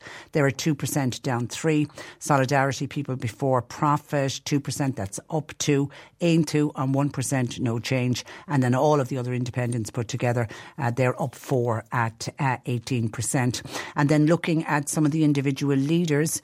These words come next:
as I say, it is a good news day for the Sinn Féin party and for their leader. Mary Lou McDonald remains the most popular party leader, according to this opinion poll,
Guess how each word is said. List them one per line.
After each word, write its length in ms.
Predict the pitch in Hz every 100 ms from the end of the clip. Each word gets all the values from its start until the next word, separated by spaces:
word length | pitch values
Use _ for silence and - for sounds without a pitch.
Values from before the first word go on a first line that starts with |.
| - -
as 120 | 139 131
I 40 |
say, 200 | - 143
it 80 | 135
is 160 | 156
a 40 | 170
good 260 | 170 165
news 420 | 165 156 151 143 - -
day 240 | 151 147
for 100 | 143
the 100 | 135
Sinn 280 | 123 156 156
Féin 280 | 151 147 139
party 440 | - 143 139 156 143
and 200 | 151 156
for 120 | 147
their 160 | 147 151
leader. 340 | 156 180 165 131
Mary 300 | 151 151 147
Lou 140 | 151
McDonald 640 | 139 135 160 151 147 143 - -
remains 640 | 147 135 135 135 139 131 - _
the 280 | 147 135 175
most 420 | 208 160 165 - - _ -
popular 400 | 185 180 151 147
party 640 | - 160 151 143 139 139 -
leader, 420 | 143 156 175 147
according 400 | 131 147 135 123
to 80 | 131
this 240 | 131 120
opinion 380 | 139 143 135 135
poll, 260 | 131 131